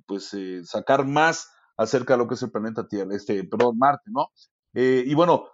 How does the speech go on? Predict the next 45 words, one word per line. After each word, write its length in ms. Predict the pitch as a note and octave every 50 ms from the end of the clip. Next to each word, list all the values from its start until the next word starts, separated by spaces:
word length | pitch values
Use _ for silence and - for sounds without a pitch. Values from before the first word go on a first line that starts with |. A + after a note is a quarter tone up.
| _ _ _
eh, 140 | - C3+ C#3+
la 100 | D3+ D3+
exploración 600 | D3+ - - D#3+ D#3+ D#3 D#3+ D#3 - G3 G3+ G#3
humana 520 | G3+ F#3+ G3+ G3+ F#3+ F3+ F#3+ A3+ A#3+ - -
del 200 | C3 C3+ C3+ -
planeta 320 | C#3+ C#3 D3 D#3 - D#3+
rojo, 420 | D3 D3 D#3 D#3+ - E3 E3+ D#3+ -
pues, 240 | - C3+ C3 - C3+
eh, 280 | B2+ B2 A#2+ A2+ G#2 - _ _ _ -
es 120 | C3 C#3
la 80 | D#3 C#3+
que 140 | C#3+ C#3 C3+
ya 300 | C#3 D3 D3 C#3+ - - -
después 480 | G#2+ A#2 A2+ - _ C#3+ C#3 B2+ B2
va, 300 | C3+ C3+ C3 B2+ B2 A#2+
va, 180 | A2+ B2 B2+ B2+ - - - - A#2+
va 60 | C3
a 40 | C3
ser 140 | A2+ C#3+ C3+
el 140 | C3+ A#2+ A2
segundo 460 | - C3 A#2 C3 C#3 C3+ C3 - -
paso 380 | - C#3+ C#3+ C#3 - C#3+ B2+ -
todavía. 460 | - A#2+ A2+ A2+ A#2+ C3 D3 E3+ F3 - _ _ _ _
Y 80 | - D#3
bueno, 240 | F#3 G#3 G3+ F3 - - - _
el 180 | - C#3+ D#3 C#3+
caso 240 | - G3 G3 -
es 80 | G3+ -
que 100 | - G3
la 100 | F3 D#3
obtención 420 | C3+ B2+ D3 D3 C#3+ - F#3 F#3
del 100 | F#3+ F3+
oxígeno, 800 | D3+ C#3+ - - F#3 F#3+ - - D#3 C#3 C3+ C3+ D3+ F#3 - _ _ _ _ _ _ _ _ _
eh, 720 | - - A2+ A2+ A2+ A#2 A2+ A2+ A2+ A2 G#2+ G#2+ G#2 G2+ - -
vamos 360 | A2 B2+ C3 D3 D3+ - -
a 80 | B2+
ver 160 | A2+ A#2+ C3 B2+
si, 260 | - - B2 G#2+ F#2
si, 200 | - - - G2 F#2 E2+
si 120 | - - G#2
aguantan, 720 | G2+ G#2 B2 C#3+ D#3 D#3 C#3+ - C#3 C#3 C#3+ D#3+ G#3+ - _
¿no? 220 | - A#2 C3 C#3
Por 140 | C#3 C3+ G#2+
allá 240 | G#2 G#2+ A2 A#2 A#2+
el, 200 | C3 B2 G#2